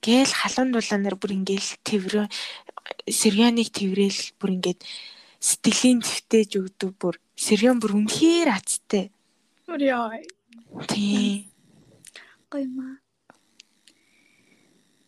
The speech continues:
Speaker 2: За, тэгээд, м, нэг орой манай Сэрён гэрийнхаа түлхүүрийг ажлынхаа ширээн дээр мартаад, аа, гараад гэртээ орч чадахгүй, Сеун рүү ч залгасан Сеун уцраа авдаггүй. Тэгээ яг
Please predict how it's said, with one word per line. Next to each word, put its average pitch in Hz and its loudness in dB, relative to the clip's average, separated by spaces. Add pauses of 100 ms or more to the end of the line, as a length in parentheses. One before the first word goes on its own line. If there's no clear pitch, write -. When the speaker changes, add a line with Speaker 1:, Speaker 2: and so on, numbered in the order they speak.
(1700)
Speaker 2:
За, 285 -2
тэгээд, 294 -2
м, 233 0
нэг 269 4
орой 240 -4 (160)
манай 226 -4
Сэрён 233 -2
гэрийнхаа 240 -6
түлхүүрийг 233 -6 (240)
ажлынхаа 247 -6
ширээн 233 -2
дээр 226 -2
мартаад, - -8 (640)
аа, 220 -6 (240)
гараад 240 -6
гэртээ 247 -4
орч 233 -6
чадахгүй, 226 -8
Сеун 233 -2
рүү 269 -2
ч - -14
залгасан 247 -6
Сеун 220 -6
уцраа 220 -12
авдаггүй. 226 -8 (320)
Тэгээ 247 0
яг 349 -10